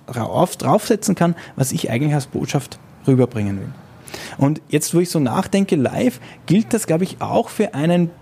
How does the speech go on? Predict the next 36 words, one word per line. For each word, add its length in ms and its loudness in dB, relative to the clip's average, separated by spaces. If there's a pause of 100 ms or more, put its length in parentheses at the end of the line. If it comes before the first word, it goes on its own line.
(100)
äh, 200 0 (200)
Business-Podcast, 800 0
der 80 2
sehr 220 2
spezifisch 560 0
und 120 2
auch 120 0
technisch 460 0
ist. 240 -10 (720)
Es 160 -2
geht 200 2
sozusagen 460 0
da-, 240 2
darum 480 0
zu 80 -4
sagen, 320 0
okay, 240 0
in 320 0
welchem 540 0
Zusammenhang 840 2 (400)
ist 380 -2
dieses 400 0
Ding 440 2
ein 220 0
Problem? 560 0
Oder 160 0
in 80 4
welchem 300 2
Zusammenhang 560 2
ist 240 -2
das 180 0
relevant 500 0
aus 120 -8
meiner 400 2
persönlichen 560 0
Erfahrung? 540 -2